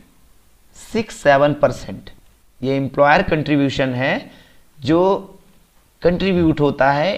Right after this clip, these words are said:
एम्प्लॉय के पीएफ़ खाते में थ्री पॉइंट सेवन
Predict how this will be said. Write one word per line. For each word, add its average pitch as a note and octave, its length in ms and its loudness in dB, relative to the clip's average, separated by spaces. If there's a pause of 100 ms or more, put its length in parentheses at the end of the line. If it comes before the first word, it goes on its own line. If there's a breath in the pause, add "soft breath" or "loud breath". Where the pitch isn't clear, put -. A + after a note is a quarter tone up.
(120)
एम्प्लॉय D3+ 800 4 (960)
के E3 220 0 (100)
पीएफ़ F3 400 2
खाते D3 340 2
में F#3+ 280 2
थ्री F3 180 6
पॉइंट D#3 520 -4
सेवन C#3+ 500 -2